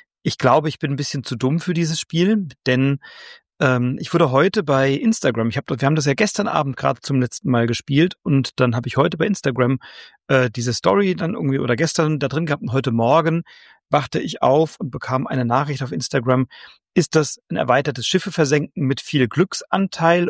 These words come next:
oder ist es ein knallhartes Deduktionsspiel? Und ich würde es eher auf der Ebene Deduktionsspiel sehen, denn natürlich brauche ich ein bisschen Glück,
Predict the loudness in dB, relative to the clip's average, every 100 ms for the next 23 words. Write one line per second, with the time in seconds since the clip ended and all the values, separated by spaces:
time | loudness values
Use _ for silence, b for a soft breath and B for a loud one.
0 | -2 -2 0 0 0 -2 -2 -4 0 0
1 | 0 0 -2 -4 -6 -4 -4 -2 -2 -2
2 | -4 -6 -4 -2 -2 B B B B B
3 | 0 2 2 2 2 2 -2 0 2 2
4 | -2 -4 -6 -4 -4 -4 -2 -4 -4 -2
5 | 2 2 0 -4 2 4 4 2 -8 _
6 | -4 2 4 4 0 -2 0 2 2 -2
7 | B B B B -4 2 2 2 0 0
8 | 0 -2 -6 -6 -4 -2 0 0 -2 -16